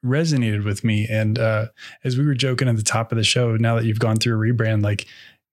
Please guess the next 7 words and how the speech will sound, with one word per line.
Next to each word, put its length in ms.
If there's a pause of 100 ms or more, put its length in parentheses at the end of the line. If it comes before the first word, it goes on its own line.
my 380
former 480
agency 680
and 200
your 180
former 400
brand 480